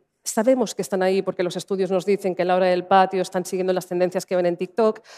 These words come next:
Si no son ellos, son sus hermanos. O sea, el contenido de TikTok está llegando a esa generación,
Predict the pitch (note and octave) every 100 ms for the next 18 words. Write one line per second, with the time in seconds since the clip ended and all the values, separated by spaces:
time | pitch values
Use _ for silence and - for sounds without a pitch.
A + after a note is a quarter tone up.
0 | - - - A#3 A#3 A#3+ A3 G#3+ G3+ G#3
1 | F#3 F#3 F#3 G3 G#3 G#3 G3 F#3 F#3 F#3
2 | G#3 G3+ G#3+ A#3+ C4+ B3+ - G#3+ G#3 G3+
3 | F#3+ G3+ F#3+ F#3 G3 G3+ G#3 C4+ D4+